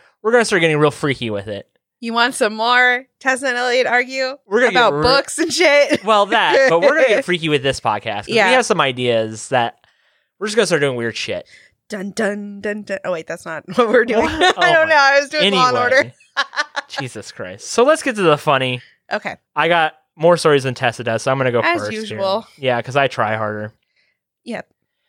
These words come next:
Speaker 1: S-, <laughs> well, it's true. Tessa barely shows up.
Speaker 2: Hey.
Speaker 1: Well, sometimes you, you definitely phone it in some weeks.
Speaker 2: I quit.
Speaker 1: Well, I guess I have to find
Speaker 2: Good
Speaker 1: another
Speaker 2: luck
Speaker 1: girl
Speaker 2: arguing with
Speaker 1: named
Speaker 2: yourself.
Speaker 1: Tessa.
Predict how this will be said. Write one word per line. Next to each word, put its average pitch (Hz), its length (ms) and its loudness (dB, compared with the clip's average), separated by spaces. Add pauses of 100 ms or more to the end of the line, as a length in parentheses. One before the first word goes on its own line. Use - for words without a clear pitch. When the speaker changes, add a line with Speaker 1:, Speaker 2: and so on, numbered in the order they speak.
(320)
Speaker 1:
S-, - 340 -10 (720)
<laughs> - 800 -8
well, 143 200 -2
it's - 180 -10
true. 120 440 -8 (100)
Tessa 131 280 -4
barely 110 320 -4
shows 104 260 -12
up. - 160 -16 (100)
Speaker 2:
Hey. 226 260 -4 (340)
Speaker 1:
Well, 190 180 2
sometimes 139 580 -2
you, 123 180 -8 (340)
you 196 220 0
definitely 156 320 0
phone 117 200 0
it 104 100 -2
in 101 120 -6
some 95 180 -8
weeks. 95 180 -10
Speaker 2:
I 202 380 -2
quit. - 240 -8 (1200)
Speaker 1:
Well, 147 200 0
I 147 300 2
guess 156 240 -2
I 170 40 2
have 160 60 -2
to 151 80 -4
find 160 160 -2
Speaker 2:
Good 139 100 -2
Speaker 1:
another 135 200 0
Speaker 2:
luck 160 120 2
Speaker 1:
girl 147 300 4
Speaker 2:
arguing 220 340 0
with 220 120 -10
Speaker 1:
named 240 100 -10
Speaker 2:
yourself. 160 280 -4
Speaker 1:
Tessa. 127 120 -20